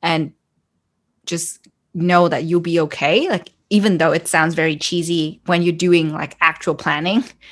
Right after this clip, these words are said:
but hey, you're, you're a person and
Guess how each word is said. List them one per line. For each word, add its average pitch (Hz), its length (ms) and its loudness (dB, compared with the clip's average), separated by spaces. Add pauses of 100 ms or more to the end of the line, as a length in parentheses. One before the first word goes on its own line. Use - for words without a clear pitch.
(480)
but 185 360 2 (160)
hey, 170 260 2
you're, 160 420 0
you're 170 200 -2
a - 20 -6
person 165 640 -4 (460)
and 170 360 0